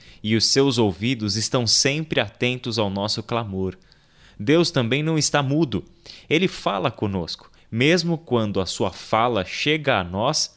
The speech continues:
através do seu silêncio. No silêncio, ele quer que aprendamos a discernir em quem estamos depositando a nossa confiança. Ele quer nos ensinar a discernir se estamos angustiados porque temos confiado em nossos ídolos,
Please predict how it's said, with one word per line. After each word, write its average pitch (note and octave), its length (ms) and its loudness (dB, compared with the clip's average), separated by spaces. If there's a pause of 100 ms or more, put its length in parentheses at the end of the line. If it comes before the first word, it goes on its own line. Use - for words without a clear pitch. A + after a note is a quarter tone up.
(160)
através C3+ 460 -2
do C3 140 -6
seu B2+ 200 0
silêncio. A#2 720 -2 (360)
No C3+ 100 2
silêncio, G#2+ 720 0 (180)
ele A#2 240 0
quer A2 440 0
que G#2 140 -4
aprendamos F2+ 680 -4
a E2+ 60 -4
discernir G#2 680 -2 (300)
em C#3 360 0
quem D3 340 0
estamos A2 560 -2
depositando G2+ 760 -4
a F2+ 40 -2
nossa G2+ 320 -4
confiança. A2 1040 -4 (340)
Ele E3 160 2
quer F3 240 2
nos D3+ 200 0
ensinar A#2 480 2
a G#2+ 60 2
discernir G2+ 680 -2
se - 180 -2
estamos A2+ 460 0
angustiados G2+ 760 -2
porque A2+ 300 -6
temos E3 400 -2
confiado A#2+ 600 0
em G2 80 -2
nossos A2 440 0
ídolos, F#3+ 420 -4